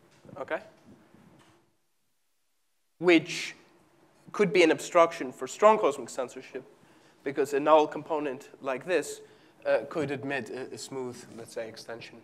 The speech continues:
through there. Okay, so, uh, I'll end in, well, one minute. Let me just already whet your appetite with, um, uh, h-, how you, how, how you show this, uh, this proposition. So, uh,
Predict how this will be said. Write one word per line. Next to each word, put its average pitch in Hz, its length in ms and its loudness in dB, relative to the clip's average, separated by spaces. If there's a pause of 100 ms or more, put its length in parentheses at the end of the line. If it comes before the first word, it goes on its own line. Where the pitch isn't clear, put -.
(300)
through - 220 -20
there. - 160 -14 (1040)
Okay, 180 220 10 (580)
so, 233 360 12 (260)
uh, 180 240 12
I'll 180 220 12
end 240 260 12
in, 175 300 4 (120)
well, 135 200 2
one 180 240 8
minute. 220 300 2
Let 175 140 0
me 175 80 -4
just 170 340 -6
already 165 420 2
whet 147 520 -4
your 135 340 -2
appetite 170 540 0 (380)
with, 143 480 0
um, 131 360 2 (1400)
uh, 120 300 -2 (120)
h-, - 220 -2
how 160 180 4
you, 135 260 0 (420)
how, 147 220 -2
how 165 120 -2
you 139 140 -2
show 180 260 4
this, 143 340 -8
uh, 127 300 -2
this 135 160 -12
proposition. 202 600 -4 (520)
So, 226 480 12
uh, 202 300 12